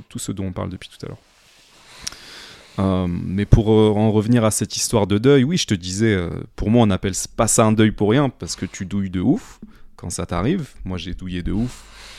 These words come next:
La seule fois où vraiment je suis sûr d'avoir été amoureux, ça a été extrêmement difficile quand ça s'est terminé, effectivement,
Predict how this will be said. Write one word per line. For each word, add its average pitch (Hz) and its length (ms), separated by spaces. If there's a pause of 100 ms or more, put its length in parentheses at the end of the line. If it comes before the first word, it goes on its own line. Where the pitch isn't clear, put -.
(220)
La 85 140
seule 127 260
fois 127 240
où 98 180
vraiment 107 380
je 92 320
suis - 220
sûr 120 320
d'avoir 101 280
été 95 180
amoureux, 101 360 (480)
ça - 160
a - 20
été 87 160
extrêmement 95 460
difficile 92 520
quand 92 140
ça - 140
s'est - 180
terminé, 90 520
effectivement, - 520